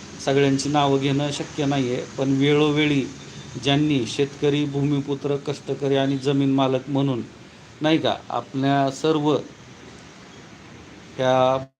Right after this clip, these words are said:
बंधुभावाची लाज राखून ज्यांनी स्वतःकडं आलेली सत्यप्रत-, सत्य माहिती, नाही का, जनहितार्थ प्रकाशित व्हावी या आशयाने प्रचार, प्रसार आणि प्रबोधन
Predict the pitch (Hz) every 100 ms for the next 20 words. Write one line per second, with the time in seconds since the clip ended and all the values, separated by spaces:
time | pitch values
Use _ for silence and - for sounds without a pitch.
0 | 131 143 139 135 139 131 135 135 139 131
1 | 139 131 135 131 135 123 113 131 131 143
2 | - 147 - 139 139 139 139 135 139 139
3 | 143 143 147 135 139 131 - - - -
4 | - 143 - 143 143 139 - 117 110 -
5 | - - 151 151 113 - - - - 127
6 | 139 139 135 143 139 - 151 - - -
7 | - - - - - - - - 143 143
8 | - 147 - - - 151 147 135 123 -
9 | 131 139 139 147 135 127 113 131 131 135
10 | 135 - - 143 135 135 131 143 131 131
11 | 127